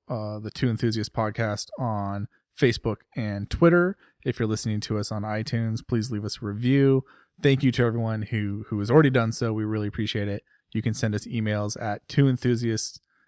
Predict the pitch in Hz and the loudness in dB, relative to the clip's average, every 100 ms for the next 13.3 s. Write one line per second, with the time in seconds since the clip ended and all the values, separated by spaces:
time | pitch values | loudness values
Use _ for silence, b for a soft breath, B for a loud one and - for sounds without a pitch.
0 | _ 113 107 117 104 - 113 101 107 101 | _ -4 -2 0 -2 -2 -2 -2 -2 -4
1 | 101 98 98 107 90 - - 131 123 120 | -2 -2 -2 -4 -6 -6 -2 2 2 2
2 | 117 - _ _ - 104 101 120 113 107 | 0 -4 _ _ -4 -2 -2 0 0 0
3 | 110 110 117 110 107 104 101 - 107 98 | -4 0 2 2 -2 -4 -6 -6 -6 -6
4 | 104 - 98 98 - 110 104 101 101 - | -10 -12 -12 -10 -10 -6 -6 -4 -6 -8
5 | 110 104 - 107 101 - - 117 - 104 | -8 -8 -8 -6 -6 -8 -10 -10 -6 -4
6 | 101 - _ _ _ _ _ - 113 107 | -6 -8 _ _ _ _ _ -2 0 2
7 | 104 - 104 104 104 110 101 101 101 113 | 0 -2 -2 -2 -4 -4 -4 -4 -6 -8
8 | - - 104 110 107 101 98 101 98 - | -6 -4 -4 -2 -2 -4 -6 -6 -6 -6
9 | 107 107 104 110 98 98 101 107 90 101 | -6 -4 -4 -4 -4 -6 -8 -8 -8 -6
10 | 101 - 101 98 - - 110 113 104 104 | -4 -2 -2 -4 -8 -4 -2 0 -2 -4
11 | - 107 104 110 113 110 107 117 107 101 | -2 -2 -2 -2 0 2 2 -2 -4 -4
12 | 107 101 104 101 101 98 101 - 101 107 | -4 -4 -4 -4 -4 -6 -8 -8 -8 -6
13 | 101 101 | -6 -6